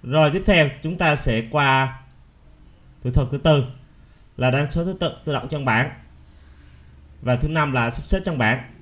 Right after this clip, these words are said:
Thì đây tôi sẽ hướng dẫn cho bạn thủ thuật thứ năm trước là sắp xếp dữ liệu trong bảng này. Rồi đây tôi có một bảng dữ liệu này. Bây giờ tôi muốn là sắp xếp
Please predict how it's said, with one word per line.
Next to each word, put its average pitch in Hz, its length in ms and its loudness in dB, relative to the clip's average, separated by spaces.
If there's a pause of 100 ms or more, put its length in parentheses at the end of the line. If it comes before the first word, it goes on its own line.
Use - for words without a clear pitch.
Thì 117 100 4
đây 123 220 4
tôi 123 120 -2
sẽ 110 260 -2
hướng 151 160 -4
dẫn 117 220 -2
cho 131 120 -4
bạn 120 300 -2 (1040)
thủ 117 100 -4
thuật 127 220 -2
thứ 147 80 -6
năm 143 220 -2
trước 190 160 0 (220)
là 110 160 -4
sắp - 160 -6
xếp 170 260 -2
dữ 123 80 -2
liệu 127 180 0
trong 127 120 -4
bảng 107 220 0
này. 131 120 -2 (1400)
Rồi 117 180 2
đây 113 260 4
tôi 127 120 -4
có 123 100 0
một 139 180 -4
bảng 101 200 -2
dữ 113 60 0
liệu 120 200 0
này. 110 120 -6 (920)
Bây 135 160 -4
giờ 123 260 4
tôi 123 80 0
muốn 117 180 -4
là 131 140 -2
sắp 131 200 -2
xếp 180 220 2